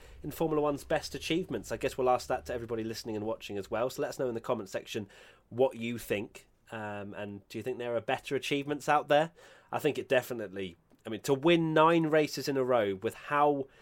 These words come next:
I know that he's in the best car, but so many different things can happen. A little mistake here or there, but it just shows, I guess it could be compared to, like, when Button, for example, has, you know, the best car and it, it's, it's to his liking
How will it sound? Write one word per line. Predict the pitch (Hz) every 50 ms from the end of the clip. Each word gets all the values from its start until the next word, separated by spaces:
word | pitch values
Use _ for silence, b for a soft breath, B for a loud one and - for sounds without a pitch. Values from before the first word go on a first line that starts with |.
| b b b b b
I | 127 139 147
know | 151 165 170 175 170
that | 165 135
he's | 135 135 131
in | 135 127
the | 120
best | - 117 104 - - -
car, | - 110 104 92 90 92 101 101 _
but | - 123 120 - - _ _ -
so | - - - - 175 190 208
many | 196 196 190 175
different | 170 170 156 - 156 131
things | - 139 127 117 -
can | - 123 110
happen. | 113 107 98 - 113 107 113 -
A | 110
little | 123 147 170 190
mistake | 180 165 - - 156 139 131 -
here | - - 143 147 143 143
or | 139 131
there, | 120 113 98 92 87 87 - _ _ _ _ _ _ _ _ _ _ _ _ - - _ -
but | - 131
it | 131 117
just | - 135 135 127
shows, | - - 143 135 127 120 113 113 - - - b b b b b b b b b b b b
I | - 139
guess | - 175 147 -
it | 139 -
could | - 131
be | 123 120
compared | - 131 110 - 123 120 113 -
to, | - 131
like, | 120 120 -
when | 156 143 143
Button, | 127 - 156 147 - - - 117 98 90
for | - - 110
example, | 101 - - 113 104 101 - 113 98
has, | 107 110 101 - - - - _ _ -
you | - 107
know, | 98
the | 90 98 98
best | - 127 107 - - - -
car | - 117 104 104 104 104 104
and | 101 101 -
it, | - 107 -
it's, | - - - - -
it's | - 113 110 -
to | - 117 107
his | 120 113 -
liking | 120 117 117 117 113 - - 101 87 87 92